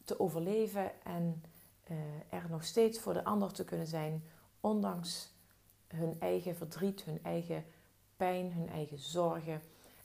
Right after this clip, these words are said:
En de ander staat daarbij heel vaak centraal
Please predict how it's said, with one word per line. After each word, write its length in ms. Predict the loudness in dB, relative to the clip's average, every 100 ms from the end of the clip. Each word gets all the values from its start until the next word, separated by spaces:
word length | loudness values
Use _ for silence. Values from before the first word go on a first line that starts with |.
| -6
En 380 | -2 0 -2 -4 -16 -12
de 180 | -2 0
ander 260 | 4 2 2
staat 300 | -2 -2 -2
daarbij 320 | -2 0 0
heel 220 | 2 0
vaak 440 | 0 -4 -4 -8 -18 -20 -20 _ _ _ -14
centraal 760 | -8 -6 -6 -2 0 2 0